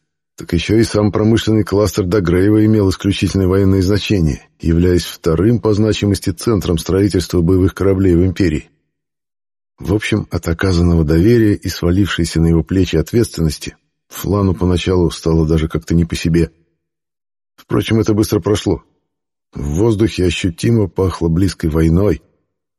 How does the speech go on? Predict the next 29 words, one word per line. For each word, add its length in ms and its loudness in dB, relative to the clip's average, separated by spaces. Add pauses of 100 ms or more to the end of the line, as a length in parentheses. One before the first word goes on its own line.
(140)
и 80 -10
в 80 -12
том, 220 0
что 160 -2
система 500 0
Дагрейва 580 0
станет 420 -2
одной 280 2
из 60 -2
первоочередных 760 0
целей 300 0
противника, 680 -2 (560)
сам 340 -2
командующий 720 0
ни 200 2
минуты 320 2
не 100 2
сомневался. 600 -2 (1300)
Дел 340 0
навалилось 580 2
столько, 760 -4 (320)
что 240 -8
обо 180 2
всех 260 0
сомнениях 560 2
генерал 400 2
почти 420 -2
сразу 380 0
забыл. 300 -2